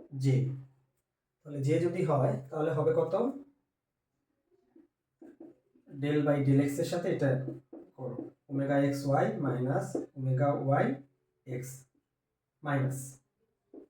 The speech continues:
del by del z এর সাথে কি এটা গুণ করো, omega y z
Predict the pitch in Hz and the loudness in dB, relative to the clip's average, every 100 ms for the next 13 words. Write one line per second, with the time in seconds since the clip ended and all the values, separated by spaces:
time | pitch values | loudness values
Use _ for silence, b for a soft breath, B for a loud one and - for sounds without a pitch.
0 | _ _ 139 135 147 139 135 135 131 139 | _ _ -8 -2 0 2 4 4 4 4
1 | 139 135 143 214 208 - _ - - 160 | 4 4 6 4 2 -8 _ -14 -8 -8
2 | - 135 139 139 135 131 135 - - - | -6 -2 0 2 4 4 2 -4 -12 -16
3 | - _ _ _ _ _ _ _ _ _ | -16 _ _ _ _ _ _ _ _ _
4 | _ _ _ _ _ - - _ 151 139 | _ _ _ _ _ -20 -20 _ -6 -2
5 | 135 143 139 135 127 113 - - _ _ | 2 4 6 6 6 4 0 -12 _ _
6 | _ _ - _ _ - - 131 | _ _ -20 _ _ -16 -6 0